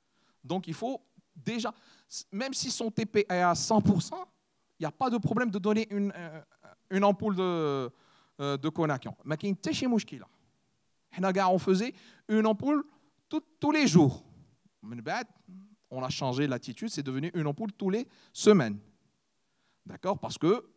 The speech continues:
les réserves, elles sont importantes. Donc, mais un élément fondamental, c'est que cette injection doit être en sous-cutané.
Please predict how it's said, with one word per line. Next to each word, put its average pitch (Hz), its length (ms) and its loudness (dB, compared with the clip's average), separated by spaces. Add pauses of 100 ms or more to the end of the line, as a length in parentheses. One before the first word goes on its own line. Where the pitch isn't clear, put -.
(160)
les 135 140 -2
réserves, 147 600 0
elles 156 100 0
sont 220 240 4 (240)
importantes. 165 460 0
Donc, 127 160 -4 (280)
mais 196 220 0
un 254 240 -2
élément 240 380 0
fondamental, 185 880 2 (560)
c'est - 260 -2
que 151 300 2 (300)
cette - 340 0
injection 220 640 0 (1200)
doit 165 280 -4
être - 120 -10
en 185 60 -8
sous-cutané. 135 580 -4